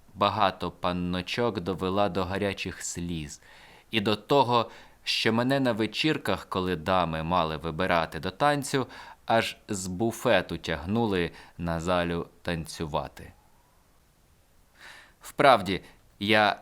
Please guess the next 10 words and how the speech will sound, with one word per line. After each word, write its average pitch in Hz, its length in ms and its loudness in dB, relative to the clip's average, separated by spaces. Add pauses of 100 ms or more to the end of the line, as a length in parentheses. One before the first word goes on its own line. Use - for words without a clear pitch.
в - 80 -16
танцях 123 540 2
далеко 104 460 0
не 104 140 -2
такий 117 420 -2
зручний, 90 720 -4
як 87 200 -4
в - 40 -20 (200)
орудуванню 98 760 -2
пером. 82 500 -4